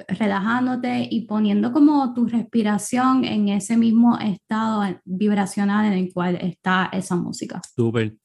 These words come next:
Speaker 2: Yo recuerdo que cuando yo estaba haciendo mi, mi maestría en educación religiosa, eh, tuve que hacer una comparativa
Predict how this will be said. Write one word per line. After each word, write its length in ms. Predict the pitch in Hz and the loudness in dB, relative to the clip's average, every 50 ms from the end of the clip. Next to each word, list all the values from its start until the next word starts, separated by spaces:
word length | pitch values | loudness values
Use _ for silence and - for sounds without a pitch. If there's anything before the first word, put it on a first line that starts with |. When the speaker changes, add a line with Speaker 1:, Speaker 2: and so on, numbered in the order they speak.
| _ | _
Speaker 2:
Yo 140 | - 107 120 | -2 0 2
recuerdo 380 | 127 147 135 165 170 165 160 143 | 2 2 2 0 0 0 0 -2
que 80 | 143 | -2
cuando 240 | 120 117 104 101 98 | -2 -4 -2 -2 -2
yo 80 | 98 101 | -2 -2
estaba 280 | 98 - 127 127 135 | -4 -4 -4 -4 -4
haciendo 360 | 127 - 147 143 143 143 143 | -4 -4 -4 -2 -2 -2 -2
mi, 540 | 139 139 143 139 135 131 127 120 110 - - _ _ _ _ _ _ _ | 0 0 0 2 2 2 2 2 0 -2 -6 _ _ _ _ _ _ _
mi 80 | 113 107 | -4 -2
maestría 760 | 107 107 101 - - 107 104 104 107 117 120 120 127 107 | -2 -2 -4 -4 -4 -2 -2 0 0 0 0 -2 -2 -2
en 580 | 120 131 135 131 127 120 120 110 101 98 95 - - | -2 0 0 0 0 0 -2 -2 -4 -6 -8 -12 -8
educación 400 | - 113 110 107 110 104 110 107 | -4 -2 -2 0 -2 -2 -4 -2
religiosa, 560 | 107 120 127 123 131 143 120 104 104 95 - _ _ _ _ - 107 | -2 0 0 0 2 0 0 0 -4 -8 -10 _ _ _ _ -8 -4
eh, 440 | 107 101 101 98 98 95 98 95 - | -4 -2 -2 -2 -2 -2 -4 -4 -2
tuve 160 | - 104 104 | -2 -2 0
que 60 | 101 123 | -2 -2
hacer 160 | 120 - 131 | -2 -2 -2
una 160 | 131 131 120 | -2 0 -2
comparativa 760 | 131 123 117 127 120 120 113 123 123 127 123 113 110 110 | -2 -4 -4 -4 -4 -4 -4 -2 0 0 0 0 -2 -4